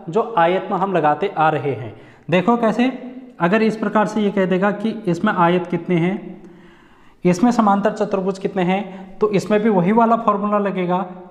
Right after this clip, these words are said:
वन और टू, यानी कि वन प्लस टू हम कर देंगे तो थ्री इसका right answer होगा। इसी प्रकार यहीं पर एक question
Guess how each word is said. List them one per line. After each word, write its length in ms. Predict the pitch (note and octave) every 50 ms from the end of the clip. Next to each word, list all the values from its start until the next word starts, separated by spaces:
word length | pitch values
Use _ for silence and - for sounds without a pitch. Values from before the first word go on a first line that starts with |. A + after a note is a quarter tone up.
| - D#3
वन 540 | D3+ F3 F3+ F#3 G3+ G#3 G3+ - - - - F3+
और 400 | E3+ E3+ F3 F3 D#3+ - - -
टू, 300 | F3+ D#3+ B2+ A2 - - - - - - -
यानी 240 | D3 E3+ F#3 G3 F#3
कि 140 | F#3+ G#3+ G3+
वन 400 | F#3 D3+ D#3+ F#3 G3 G#3 A3+ A#3
प्लस 380 | A3+ - - F3 F3+ E3+ - - - -
टू 120 | G3 G3+
हम 200 | G3 E3+ G3 F#3+
कर 140 | F#3 F#3+ F3+
देंगे 440 | D#3+ D#3 E3 D#3+ D#3+ D#3+ E3 E3+ F3+
तो 420 | F3+ - - - - - - F3
थ्री 320 | - - - - F3+ G3+ G3+
इसका 420 | G3+ G3 E3+ D#3 - - F3 E3
right 380 | D#3+ D3+ C#3+ D3+ D3+ - - -
answer 240 | C3+ C#3 C3 - D#3
होगा। 380 | C#3 D3 D#3 C3+ A#2 G2+ - - - - - - - - - - - - - - - -
इसी 240 | F3 G3+ F#3+ - C4+
प्रकार 640 | C#4 B3+ B3+ B3 A#3 A#3 A#3+ A#3 - - - - - - - - - -
यहीं 320 | E3 F3+ G3 F#3 A3 A#3+ -
पर 160 | B3 B3 B3
एक 300 | A#3 F#3 G#3 G#3+ A3 G#3+
question 400 | - G3+ F#3 - - G#3 G#3+